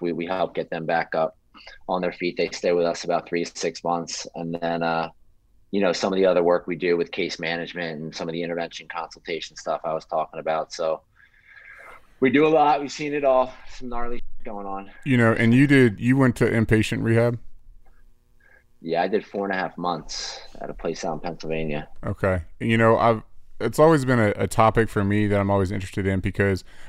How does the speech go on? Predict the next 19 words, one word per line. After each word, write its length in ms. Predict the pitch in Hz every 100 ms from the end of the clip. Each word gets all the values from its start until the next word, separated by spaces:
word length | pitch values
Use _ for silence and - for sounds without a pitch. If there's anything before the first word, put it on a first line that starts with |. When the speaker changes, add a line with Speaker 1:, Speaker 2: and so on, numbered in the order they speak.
| -
Speaker 2:
I 140 | 131
commend 400 | - 131 120 120
and 160 | 110 104
respect 500 | 98 - 110 107 -
guys 300 | 107 104 95
that 80 | 98
have 140 | 92
gotten 240 | 101 101
sober 340 | - 104 101 104
without 400 | 92 98 101 90
doing 420 | 95 104 107 110 -
inpatient 560 | 107 110 107 - 110 - -
treatment. 480 | - 123 110 123 127 - - - - -
I 160 | 104 110
just 200 | 117 107
know 120 | 120 110
for 100 | 107
me 180 | 107 113
personally, 720 | - 107 - 120 123 123